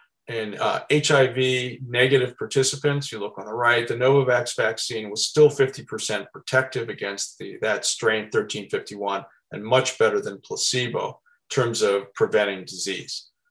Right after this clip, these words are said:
Uh, and then in all participants, which includes some H I V infected, it also had fifty to sixty percent efficacy. So the NOVA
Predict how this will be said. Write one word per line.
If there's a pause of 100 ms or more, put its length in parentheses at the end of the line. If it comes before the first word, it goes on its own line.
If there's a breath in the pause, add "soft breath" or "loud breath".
(200)
Uh,
and
then
in
all
participants,
which
includes
some
H
I
V
infected,
it
also
had
fifty
to
sixty
percent
efficacy.
So (560 loud breath)
the
NOVA